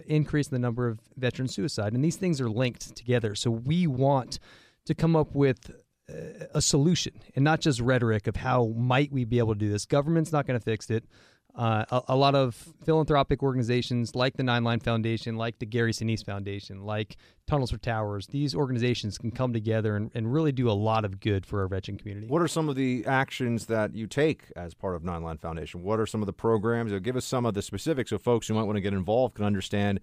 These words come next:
Speaker 2: what they'd be contributing to.
Speaker 1: Absolutely. So we actually have no overhead. Uh, we, we do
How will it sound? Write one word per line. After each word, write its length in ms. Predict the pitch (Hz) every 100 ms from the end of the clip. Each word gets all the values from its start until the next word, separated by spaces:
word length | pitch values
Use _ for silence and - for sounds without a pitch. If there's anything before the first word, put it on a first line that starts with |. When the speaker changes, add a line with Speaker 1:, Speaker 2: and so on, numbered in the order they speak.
| _ _ _ _
Speaker 2:
what 320 | - 95 120
they'd 120 | 120 107
be 100 | 117
contributing 440 | 120 147 110 85
to. 160 | - - - -
Speaker 1:
Absolutely. 540 | 170 - 147 127 98
So 120 | 101 160
we 220 | 180 185
actually 320 | 185 - 180
have 220 | 165 147
no 180 | 117 131
overhead. 600 | 135 117 110 107 107 117
Uh, 340 | 117 113 110 110
we, 200 | 123 127
we 120 | 127
do 440 | 117 139 139 135